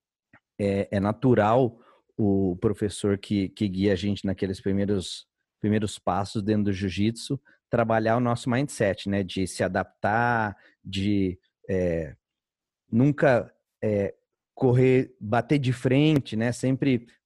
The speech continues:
pô, se tá ruim pra passar, se tá ruim pra pegar de um jeito, faz de outro, e que isso acaba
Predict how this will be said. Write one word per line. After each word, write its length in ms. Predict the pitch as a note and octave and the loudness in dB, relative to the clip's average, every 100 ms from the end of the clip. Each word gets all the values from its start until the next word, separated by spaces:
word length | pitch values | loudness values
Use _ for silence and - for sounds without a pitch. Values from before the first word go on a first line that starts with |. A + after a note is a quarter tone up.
| - | -2
pô, 320 | C3+ B2 - - _ | 2 2 -2 -20 _
se 240 | - B2+ | -8 -8
tá 160 | B2 A#2+ | -2 -2
ruim 240 | B2+ D3+ | 0 -2
pra 220 | - B2 | -2 -4
passar, 600 | - G2 - - C3 C3+ | -2 -6 -6 -2 0 0
se 80 | A#2+ | -2
tá 80 | G#2 | -4
ruim 180 | B2 C3 | -2 -2
pra 140 | A#2+ | -4
pegar 300 | - A#2 A#2 | -2 0 0
de 100 | A2 | -2
um 120 | A2+ | -4
jeito, 340 | G2 B2+ B2 - | 0 0 0 -2
faz 220 | G#2+ G#2+ | -2 -2
de 120 | - | -4
outro, 460 | A2+ C3 D3 C3+ - - _ | 0 2 0 -2 -14 -20 _
e 140 | C3 | 0
que 180 | C3 D#3+ | 0 0
isso 220 | E3+ - | 0 0
acaba 440 | - E3+ E3+ G3 | -2 -2 2 2